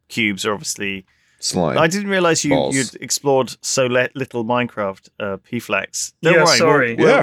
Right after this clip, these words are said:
Speaker 1: we'll,
Speaker 2: Flax
Speaker 1: we'll
Speaker 2: is a big time noob at Minecraft.
Speaker 3: Okay,
Speaker 1: No,
Speaker 3: so
Speaker 1: but it's good. It's good to have this perspective, right?
Speaker 3: Lava is magma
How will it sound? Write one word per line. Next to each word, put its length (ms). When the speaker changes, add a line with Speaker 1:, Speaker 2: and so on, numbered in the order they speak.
Speaker 1:
we'll, 120
Speaker 2:
Flax 280
Speaker 1:
we'll 100
Speaker 2:
is 100
a 120
big 400
time 320
noob 280
at 240
Minecraft. 320
Speaker 3:
Okay, 160
Speaker 1:
No, 80
Speaker 3:
so 220
Speaker 1:
but 80
it's 140
good. 260
It's 100
good 200
to 60
have 320
this 300
perspective, 500
right? 400
Speaker 3:
Lava 340
is 220
magma 640